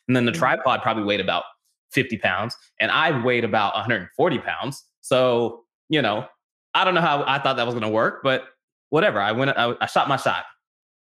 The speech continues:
Speaker 1: And, um, you know, he was like, "Well, you know, um, we do Friday night football, um, every week during, you know, high school football.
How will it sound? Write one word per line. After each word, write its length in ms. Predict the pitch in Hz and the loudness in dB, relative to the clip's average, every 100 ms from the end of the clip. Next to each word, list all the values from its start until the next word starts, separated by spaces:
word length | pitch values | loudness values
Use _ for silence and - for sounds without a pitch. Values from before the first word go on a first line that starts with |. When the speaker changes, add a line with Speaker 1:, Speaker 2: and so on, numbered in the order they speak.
| _ _ | _ _
Speaker 1:
And, 320 | 110 110 107 | 0 0 2
um, 480 | 113 107 104 98 - - | 2 4 2 -2 -6 -4
you 120 | 117 | -2
know, 140 | 101 113 | 0 0
he 140 | 120 | -2
was 160 | 123 113 | -2 -2
like, 160 | 107 - | -2 0
"Well, 420 | 131 151 175 - _ - | 2 2 0 -4 _ -4
you 140 | 127 | 0
know, 340 | 131 143 160 - | 2 2 0 0
um, 640 | 117 117 117 113 113 113 _ _ _ _ - | 0 2 0 0 -2 -4 _ _ _ _ 0
we 140 | 131 | 2
do 160 | 143 160 | 2 2
Friday 320 | 139 143 160 | 2 2 2
night 240 | 170 202 | 0 0
football, 580 | 135 - 110 160 185 _ _ _ _ | -4 0 -2 -2 -6 _ _ _ _
um, 400 | 113 113 110 110 | 0 2 0 0
every 200 | 117 131 | 0 0
week 280 | 113 113 127 | 2 0 0
during, 320 | 120 113 107 | 0 0 -2
you 120 | - 117 | -2 0
know, 60 | |
high 100 | 107 | 0
school 180 | 127 151 | 0 -2
football. 520 | 131 95 104 156 - | -2 -2 -2 -4 -10